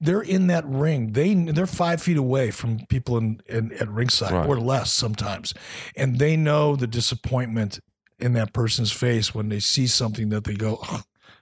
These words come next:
Speaker 1: you missed that by a mile and you're selling that. What are you doing?"
Speaker 2: Right.
Speaker 1: They don't wanna feel that. It's like, you know, they feel naked in there when they're, when they're doing that.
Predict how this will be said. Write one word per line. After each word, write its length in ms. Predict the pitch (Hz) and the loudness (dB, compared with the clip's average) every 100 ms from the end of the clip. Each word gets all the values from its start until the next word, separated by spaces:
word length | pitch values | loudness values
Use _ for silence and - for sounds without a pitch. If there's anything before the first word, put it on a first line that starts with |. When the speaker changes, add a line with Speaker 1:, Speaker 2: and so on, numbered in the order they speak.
| _ - - | _ -20 -4
Speaker 1:
you 80 | 180 | 0
missed 300 | 107 101 - | 2 0 -2
that 180 | 92 98 | -4 -4
by 180 | 90 87 | -4 -4
a 40 | |
mile 320 | 95 90 92 | -2 -2 -2
and 80 | 92 | -2
you're 80 | 92 | -2
selling 500 | - - 139 104 104 101 | 2 2 4 2 2 2
that. 200 | 104 127 | 0 2
What 180 | 170 135 | 2 2
are 40 | |
you 180 | 113 98 101 | 2 0 -2
doing?" 560 | - 98 90 90 92 95 - - | -2 -2 -2 -2 -2 -6 -8 0
Speaker 2:
Right. 220 | 82 78 | 0 2
Speaker 1:
They 100 | 180 | 2
don't 140 | 202 | 2
wanna 180 | 175 175 | 2 0
feel 400 | - - 226 175 | -2 0 0 0
that. 400 | 92 - - - | -4 -8 -8 -2
It's 220 | 160 - | 0 0
like, 140 | 156 143 _ _ _ | 0 -2 _ _ _
you 120 | - 131 | -2 0
know, 80 | |
they 260 | 131 123 127 | 2 2 0
feel 240 | - 147 | 2 0
naked 380 | 139 151 180 120 | 2 2 2 0
in 80 | 110 | -2
there 160 | 95 92 | -2 -4
when 160 | 92 | -4
they're, 200 | 92 92 - _ - | -4 -6 -8 _ -8
when 120 | 107 | -4
they're 100 | 95 | -4
doing 240 | 92 95 87 | -6 -8 -8
that. 180 | - | -10